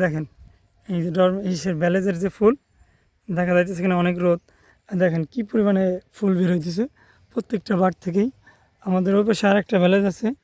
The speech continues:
সেটা আমি আপনাদের দেখাবো। উম, প্রচুর ফুল বের হইতেছে এটা, এই ভ্যালেজ থেকে। এই যে আমাদের বারো মাসি ফ্যান্টাসি, বাডগুলো অনেক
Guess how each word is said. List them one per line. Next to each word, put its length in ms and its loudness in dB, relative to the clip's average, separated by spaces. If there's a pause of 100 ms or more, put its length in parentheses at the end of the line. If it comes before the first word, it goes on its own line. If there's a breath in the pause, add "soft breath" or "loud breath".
(440)
সেটা 220 2
আমি 160 4
আপনাদের 420 0
দেখাবো। 300 0 (720 soft breath)
উম, 300 2 (720 soft breath)
প্রচুর 340 2
ফুল 140 2 (140)
বের 120 2
হইতেছে 320 -2
এটা, 200 -2
এই 60 -2
ভ্যালেজ 340 0
থেকে। 160 -8 (520 soft breath)
এই 60 0
যে 120 2
আমাদের 240 0
বারো 180 6
মাসি 240 0
ফ্যান্টাসি, 420 0 (1000 soft breath)
বাডগুলো 320 2
অনেক 120 2